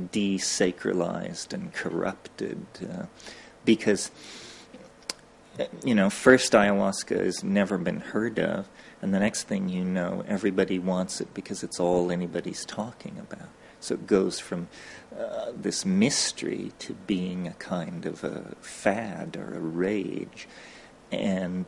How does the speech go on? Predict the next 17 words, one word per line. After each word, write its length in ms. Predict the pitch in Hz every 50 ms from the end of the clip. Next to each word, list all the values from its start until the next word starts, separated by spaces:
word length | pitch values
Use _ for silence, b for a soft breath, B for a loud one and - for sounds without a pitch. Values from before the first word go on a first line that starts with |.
| - 104
uh, 500 | 92 92 92 92 98 98 98 95 95 95 95 -
then 140 | 104 101
it 100 | 104 104
becomes 380 | - 101 - - 120 110 104 -
an 120 | 113 107
income 480 | 113 120 131 131 - - 101 92 85 -
source. 720 | - - - - - - - - - - - - - - - B B B B B B B B - - - - - - 208
And 120 | 185 180
once 200 | 190 208 214 -
it 120 | 214 -
becomes 360 | - 202 - 214 202 190 - -
an 80 | 185
income 380 | 104 135 175 170 - - - 170
source, 440 | - - - 113 - 113 - - -
it's 200 | - - - -
a 60 | -
commodity 1040 | - - - 107 101 98 92 90 113 147 165 - - - - - - - - -